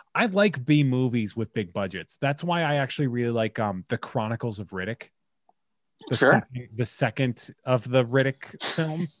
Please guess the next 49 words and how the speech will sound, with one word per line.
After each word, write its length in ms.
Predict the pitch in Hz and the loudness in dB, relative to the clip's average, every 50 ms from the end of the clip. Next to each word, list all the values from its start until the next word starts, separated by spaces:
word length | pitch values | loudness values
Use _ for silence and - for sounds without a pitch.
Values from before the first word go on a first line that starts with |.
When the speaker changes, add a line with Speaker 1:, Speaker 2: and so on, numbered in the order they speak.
| - - - _ | -20 -20 -20 _
Speaker 2:
<laughs> 160 | - - - | -20 -8 -4
Mm-hmm. 200 | - 131 135 135 131 139 | -2 0 2 2 2 2
Speaker 1:
um, 400 | 139 135 131 123 127 131 123 113 - | 0 0 0 -4 -6 -8 -8 0 2
because 440 | 175 170 143 - 151 160 151 - 147 | 4 4 4 4 4 4 4 2 0
it's, 400 | - 147 151 147 - - - - - - _ _ _ _ _ _ _ _ _ _ _ _ _ - | 0 0 0 0 0 -6 -12 -14 -14 -18 _ _ _ _ _ _ _ _ _ _ _ _ _ 2
it 140 | 165 151 151 | 2 4 4
does 180 | 180 170 143 | 4 4 4
exactly 720 | 156 151 131 117 113 110 139 143 139 147 143 - 165 156 143 | 4 2 0 -2 0 2 4 4 4 2 0 0 2 2 2
what 420 | 120 113 120 123 120 120 120 _ _ | 2 2 2 2 2 2 0 _ _
a 180 | - 123 123 117 101 98 95 92 _ - | -4 -2 -2 -2 -2 -6 -12 -12 _ 2
B, 280 | 147 139 139 139 147 - | 4 4 4 4 2 0
a 80 | 123 113 | -4 -6
serialized 880 | - - - 151 143 139 139 135 131 123 120 123 120 101 - 120 104 - | -6 -2 0 2 4 6 6 4 4 4 2 2 0 -2 -6 -8 -4 -2
B 180 | 131 117 120 | -2 0 0
movie 400 | 117 113 113 110 101 110 107 104 | 0 -2 -2 -2 -2 -2 -2 -2
is 120 | 101 95 - | -2 -4 -6
supposed 440 | - 110 98 104 104 101 95 - - | -6 -6 -4 -4 -4 -4 -4 -6 -10
to 60 | 101 | -10
do, 340 | 90 101 98 92 90 90 - - - - - - - - | -8 -6 -6 -6 -8 -10 -14 -18 -20 -20 -20 -18 -6 -4
which 180 | 135 120 - 131 | -4 -2 0 0
is, 320 | 120 113 113 101 - - - _ _ - | 0 0 0 -4 -6 -12 -16 _ _ 0
you 100 | 135 127 | 2 2
know, 100 | 117 104 | 4 2
the 100 | 107 101 | 0 -2
first 320 | - - 147 143 123 - | 2 4 4 4 4 4
one 140 | 143 143 135 | 2 2 2
we 80 | 127 | 2
get 160 | 110 120 117 117 | 2 2 2 0
introduced 420 | 113 - - 107 117 113 - - | 0 -2 -2 -2 -2 -2 -2 -2
to 80 | - 117 | -2 -2
this 180 | 104 101 - - | -2 -2 -4 -4
character 500 | - 120 120 113 110 - - 104 95 92 | -2 0 0 0 -2 -2 -4 -6 -6 -6
and 140 | - 110 107 | -6 -8 -6
they're 80 | 104 | -6
like, 140 | 98 98 98 - | -4 -6 -4 -4
"Well, 120 | 113 110 | -4 -4
how 200 | - - 131 139 131 | -4 -2 -2 -2 0
can 160 | - - 135 | 0 0 0
we 80 | 123 117 | 0 0
take 240 | - - 110 107 - | -2 -4 -6 -8 -6
this 180 | - 104 - - | -8 -10 -10 -12
fully 520 | - - - - - 127 110 107 101 98 | -18 -20 -20 -10 -6 -4 -4 -4 -4 -4
off 200 | 92 90 90 - - | -6 -8 -8 -10 -14
the 100 | 95 87 | -14 -12
rails?" 420 | 92 92 87 78 69 73 - - _ | -12 -12 -12 -14 -16 -18 -20 -16 _
And 140 | - 110 104 | -10 -8 -6
they 140 | 101 95 90 - _ | -6 -8 -10 -10 _
do. 80 | - 127 | 4 6
Speaker 2:
Yeah. 180 | 123 107 87 | 6 6 6